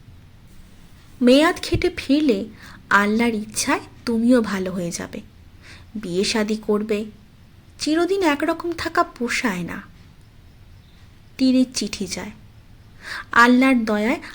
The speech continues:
আমার কোলে সোনার চাঁদ ছেলে হয়েছে, মেয়াদ খেটে এসো, দেখে মন ভরবে।" কপালে এত সুখ ছিল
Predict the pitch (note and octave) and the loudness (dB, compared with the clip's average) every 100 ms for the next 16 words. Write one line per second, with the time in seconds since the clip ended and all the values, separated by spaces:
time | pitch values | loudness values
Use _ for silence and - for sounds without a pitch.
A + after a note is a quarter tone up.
0 | - G#3 G#3+ A3+ A3 A3+ A3+ E4 - - | -2 0 2 0 0 0 0 0 -6 -16
1 | - A#3 A3+ A3+ A3+ A#3+ A#3+ - G3+ F#3+ | -6 -4 -2 -2 -2 -2 -2 -4 -4 -4
2 | F#3+ - - - - - - - - - | -6 -8 -8 -10 -12 -20 -20 -20 -20 -20
3 | - - G3+ G3+ G#3 - A3 A3+ G#3 G#3 | -20 -8 -4 -2 -4 -4 -4 -2 -2 -2
4 | - G4+ - - - - G#3 G3 A#3+ A3 | -4 -6 -10 -20 -20 -6 -4 -4 -2 -2
5 | G3+ G3+ - F#3 E3+ - - - - - | -2 -2 -4 -6 -6 -8 -14 -20 -20 -20
6 | - - - - - - - - C#4+ - | -20 -20 -20 -20 -20 -20 -10 -2 -2 0
7 | E4 E4 G#3+ G3 A#3+ - C#4+ - - E4 | -2 0 0 0 -2 -2 -8 -6 -4 2
8 | C4+ | 2